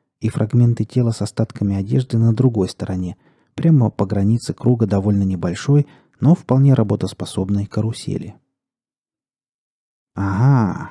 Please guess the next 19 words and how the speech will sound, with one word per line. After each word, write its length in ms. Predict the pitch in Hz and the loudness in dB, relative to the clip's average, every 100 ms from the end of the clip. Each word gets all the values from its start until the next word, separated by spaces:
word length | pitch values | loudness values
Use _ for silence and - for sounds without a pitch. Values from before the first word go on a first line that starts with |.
| - | -14
гости 460 | - - 143 - 131 | -10 -2 -2 0 0
уже 280 | 131 123 123 | 0 0 0
были», — 540 | 120 151 117 87 - _ _ _ | 4 4 4 0 -8 _ _ _
пробормотала 680 | - 87 95 98 98 92 87 | -6 -6 -4 -6 -4 -6 -6
Яна, 360 | 92 123 135 | -2 2 2
снимая 420 | 131 - 107 101 95 | 0 -2 0 0 0
рюкзак 440 | 92 98 127 - _ - | -4 -2 -2 -4 _ -10
и 80 | - | -6
пряча 400 | - 135 - 110 | 0 0 0 -4
его 240 | 92 92 | -4 -6
под 220 | 92 101 | -6 -6
камень. 420 | - 92 87 87 - _ _ _ _ _ _ _ _ | -8 -10 -8 -10 -14 _ _ _ _ _ _ _ _
Затем 320 | - 127 147 117 | -4 0 2 0
передумала 640 | - 95 143 156 139 135 | -2 2 4 6 4 0
и 120 | - 117 | -2 -4
оттащила 560 | - 117 - 165 165 | -2 -6 -2 0 0
под 160 | - - | -2 -4
поваленный 460 | 113 117 123 131 139 | -2 0 2 2 2
ствол, 480 | - 113 107 95 | -2 -2 0 0